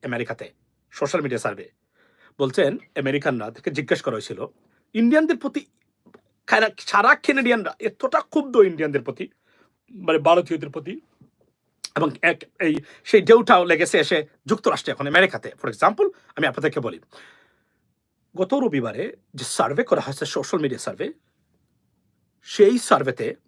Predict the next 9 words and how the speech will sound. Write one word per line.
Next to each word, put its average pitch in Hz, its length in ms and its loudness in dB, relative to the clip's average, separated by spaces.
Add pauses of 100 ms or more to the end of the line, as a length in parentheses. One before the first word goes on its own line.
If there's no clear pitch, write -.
(500)
জিজ্ঞেস 196 300 0
করা 147 180 0
হয়েছিল 120 340 -8 (480)
যে 180 60 2
আপনি 165 260 -4 (100)
লিগ্যাল 285 480 0
ইন্ডিয়ান 196 360 4
ইমিগ্রেন্ট 156 320 0
নিবেন 151 300 2